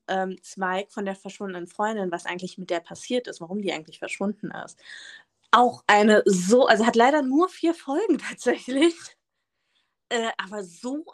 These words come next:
eine coole Serie. Auch dann das Ende, so die Auflösung und alles, also wo ich mir nur so dachte, „What?“ Ähm, hatte ich gar nicht auf dem Schirm. Also Inside Man ist, glaube ich, zweiundzwanzig auf Netflix erschienen.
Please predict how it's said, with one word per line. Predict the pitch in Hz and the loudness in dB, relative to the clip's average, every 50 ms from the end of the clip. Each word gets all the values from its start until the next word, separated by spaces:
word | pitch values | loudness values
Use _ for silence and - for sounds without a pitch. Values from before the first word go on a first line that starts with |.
| _ - | _ -2
eine | 240 240 247 262 262 262 254 | -2 0 0 -4 -6 -6 -8
coole | _ - - - 254 262 269 254 247 240 - _ - | _ -18 -18 -12 -6 -6 -2 -2 -2 -2 -2 _ -12
Serie. | - 196 180 175 185 214 220 254 302 - 247 214 196 185 180 190 180 - - _ _ _ _ _ _ _ _ _ _ _ _ _ _ _ - | -14 -14 -14 -12 -10 -8 -6 -6 -8 -8 -10 -8 -6 -4 -4 -4 -4 -6 -8 _ _ _ _ _ _ _ _ _ _ _ _ _ _ _ -2
Auch | 226 220 - | -2 -2 -2
dann | - 247 233 214 | -4 -6 -6 -6
das | 214 208 - _ | -6 -10 -10 _
Ende, | - 240 262 330 381 330 214 202 196 190 185 185 | -8 -6 -4 -4 -4 -4 -6 -6 -6 -6 -6 -8
so | 180 208 196 | -10 -16 -14
die | 202 226 - | -12 -10 -6
Auflösung | 220 247 311 359 - - 254 240 233 214 190 208 202 196 | -4 -4 -4 -6 -8 -10 -10 -8 -8 -8 -8 -10 -12 -12
und | 196 190 - | -14 -14 -10
alles, | - 175 185 190 202 220 247 240 - | -8 -6 -6 -6 -6 -8 -8 -10 -6
also | - 202 196 185 185 | -6 -6 -6 -6 -10
wo | 208 | -12
ich | 196 - 220 | -14 -14 -14
mir | 208 | -14
nur | 214 208 | -14 -14
so | 185 190 | -16 -18
dachte, | _ 196 196 190 - _ _ 196 190 202 _ _ _ _ _ _ _ _ _ _ | _ -12 -12 -12 -14 _ _ -20 -20 -20 _ _ _ _ _ _ _ _ _ _
„What?“ | - 220 226 277 370 494 571 679 679 659 679 679 _ - - _ - - | -14 -12 -10 -6 0 0 2 2 2 0 0 -2 _ -18 -20 _ -14 -4
Ähm, | - 247 226 220 220 214 214 208 - | 0 2 2 2 0 -2 -8 -12 -14
hatte | - 214 220 | -14 -16 -16
ich | - - | -12 -6
gar | 220 233 | -6 -6
nicht | 277 302 - | -6 -6 -10
auf | 254 - | -12 -12
dem | 254 233 | -12 -14
Schirm. | - - - - - 302 294 233 220 240 240 | -14 -16 -20 -14 -10 -8 -8 -8 -8 -10 -12
Also | - 196 180 - | -14 -12 -12 -12
Inside | - 247 247 - - 208 196 - | -10 -12 -12 -8 -8 -10 -8 -8
Man | 180 175 170 180 | -8 -10 -10 -10
ist, | - - | -12 -8
glaube | - 196 190 - - | -10 -6 -6 -6 -10
ich, | _ | _
zweiundzwanzig | - - 208 202 214 226 - - 240 269 269 - 196 - 190 | -12 -8 -6 -6 -6 -6 -6 -6 -6 -6 -6 -10 -10 -10 -10
auf | 185 | -8
Netflix | - 208 226 _ - 185 175 - - | -8 -8 -10 _ -12 -16 -16 -14 -14
erschienen. | 180 - - - 185 202 220 | -14 -14 -12 -10 -8 -10 -10